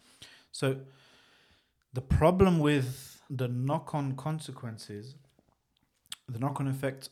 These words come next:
of believing in these constructs of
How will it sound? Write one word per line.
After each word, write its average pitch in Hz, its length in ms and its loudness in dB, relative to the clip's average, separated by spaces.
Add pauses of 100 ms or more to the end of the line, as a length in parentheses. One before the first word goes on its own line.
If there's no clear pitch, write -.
of 113 480 -4 (220)
believing 135 800 2
in 120 120 -4
these 117 420 -6 (320)
constructs 117 680 -8
of 104 240 -10